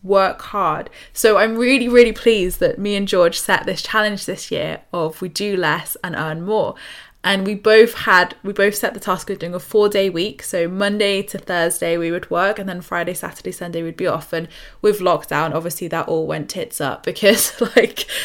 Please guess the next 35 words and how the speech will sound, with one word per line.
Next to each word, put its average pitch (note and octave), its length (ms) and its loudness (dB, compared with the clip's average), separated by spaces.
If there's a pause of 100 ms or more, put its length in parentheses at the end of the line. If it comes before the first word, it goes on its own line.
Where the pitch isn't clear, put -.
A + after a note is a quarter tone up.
(320)
I G3 140 8
was G#3 180 8
doing A#3 320 10
it G3 180 4
amazingly, G#3 920 4
and F#3 140 0
then F3+ 140 -2
lockdown G3+ 500 2
happened, F3 640 -2
and F#3 100 -2
I F3 80 2
was F3+ 180 0
like, E3 260 -2
Well, F3 260 2
I E3+ 260 -2
literally F3+ 440 -4
can't F3 260 -6
see A#3+ 220 -4
anybody. F3+ 360 0
I E3+ 80 0
can't - 320 -6
do A#3+ 160 4
anything. E3 540 -4
So E3 340 -2
I D#3 100 -2
guess - 440 -6 (220)
I F#3 60 -10
guess E3 200 -10
I'll D#3 160 -2
work, F3 380 0
I F#3 40 -4
guess F#3 260 -4
I'll F3+ 100 0
do G#3+ 180 -2
something. - 460 -4